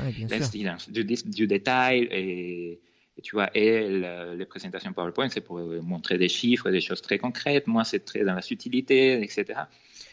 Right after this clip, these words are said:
Speaker 2: Et je m'attendais à qu'elle ait ça
Speaker 1: Ouais.
Speaker 2: aussi, ou qu'elle ait la même exigence artistique que moi, et pas du tout. Et c'est normal, parce que c'est pas son rôle.
Speaker 1: Ouais.
Speaker 2: Donc, et du coup, il faut
Speaker 1: Est-ce
Speaker 2: faire attention à,
Speaker 1: à ça,
Speaker 2: il faut faire
Speaker 1: ne pas
Speaker 2: attention
Speaker 1: être
Speaker 2: à
Speaker 1: le
Speaker 2: ça.
Speaker 1: boss de l'autre. Tu auras un autre conseil ?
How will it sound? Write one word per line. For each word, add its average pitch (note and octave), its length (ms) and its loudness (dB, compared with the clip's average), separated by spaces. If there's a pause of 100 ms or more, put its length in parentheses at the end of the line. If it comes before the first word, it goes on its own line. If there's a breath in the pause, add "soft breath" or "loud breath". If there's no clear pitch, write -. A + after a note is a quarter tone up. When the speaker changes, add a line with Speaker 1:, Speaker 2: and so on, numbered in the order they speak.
(240 loud breath)
Speaker 2:
Et G#2+ 80 2
je G2+ 80 0
m'attendais G#2 380 0
à B2 60 0
qu'elle F2+ 240 -4
ait F#2+ 60 0
ça G#2 340 -4 (360)
Speaker 1:
Ouais. A#2 180 -6 (300)
Speaker 2:
aussi, E3 440 -4
ou G#2+ 120 -2
qu'elle G2 260 2
ait F#2+ 80 2
la F#2 160 0
même G2 180 2
exigence G2+ 520 0
artistique - 460 -4
que - 60 -4
moi, C3+ 280 2
et A#2+ 80 0
pas G#2+ 160 2
du A#2 120 0
tout. D3+ 260 2
Et G#2+ 80 4
c'est A2 120 -2
normal, C3 420 0 (300)
parce - 140 -10
que A2 80 0
c'est - 120 -4
pas F#3 200 0
son B2 280 0
rôle. F#2+ 300 0 (1400 soft breath)
Speaker 1:
Ouais. G#2 200 2 (760)
Speaker 2:
Donc, A#2 200 0
et A2 60 2
du G#2+ 100 4
coup, E3+ 140 6
il F3 60 4
faut B2+ 120 -2
Speaker 1:
Est-ce C#3 120 2
Speaker 2:
faire C3 80 -2
attention C3 420 -2
à, C3+ 80 -2
Speaker 1:
à C#3 240 2
ça, A#2 140 4
Speaker 2:
il - 20 6
faut B2+ 80 6
faire C3+ 140 0
Speaker 1:
ne C#3 40 2
pas C3 60 6
Speaker 2:
attention F3 160 6
Speaker 1:
être D#3+ 80 6
Speaker 2:
à B2 40 6
Speaker 1:
le - 60 8
Speaker 2:
ça. C#3+ 80 10
Speaker 1:
boss C3+ 80 8
de C3 80 6
l'autre. B2+ 220 6
Tu - 80 2
auras C3 140 6
un D#3 80 6
autre D#3+ 120 2
conseil ? E3+ 400 -2